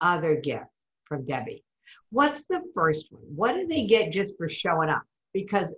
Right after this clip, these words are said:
these are people who, my God, some of you all have been with me. I mean, we're in hour, like, twenty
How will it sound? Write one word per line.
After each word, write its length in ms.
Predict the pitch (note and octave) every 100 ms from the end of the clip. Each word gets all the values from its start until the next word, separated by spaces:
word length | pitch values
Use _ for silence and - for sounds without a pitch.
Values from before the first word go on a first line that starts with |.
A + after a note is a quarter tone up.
| _
these 540 | F3 E3 G3 C#4 D4 D4
are 120 | A3+
people 500 | A3 G#3+ G3+ G3+ G3
who, 320 | G3 F3+ D#3+ - - _ _
my 160 | G#3 A3+
God, 300 | A#3 A#3 G3+
some 400 | - - C4+ C4+
of 100 | C4+
you 180 | A#3+ G3+
all 200 | F3+ F3
have 180 | F3+ E3+
been 200 | F3 E3+
with 240 | F3+ F#3
me. 380 | F#3 E3+ E3 - _ _ _ F3
I 80 |
mean, 220 | F#3 F3+ -
we're 520 | F#3 A3+ A3+ A3+ A3
in 300 | G#3+ G3 G3 G3
hour, 380 | F#3+ F#3+ F3+ E3
like, 260 | D#3 D#3 - -
twenty 360 | A3 D#3 C3+